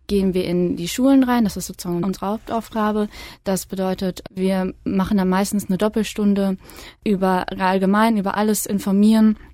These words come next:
was mit Studium zu tun hat. Meistens ist das die Studienfinanzierung.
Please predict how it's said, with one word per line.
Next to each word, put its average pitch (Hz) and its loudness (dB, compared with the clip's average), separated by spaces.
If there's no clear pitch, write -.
was 196 0
mit 190 -2
Studium 208 2
zu 190 -6
tun 269 6
hat. 233 2
Meistens 202 0
ist - -8
das 185 -6
die 190 -8
Studienfinanzierung. 196 0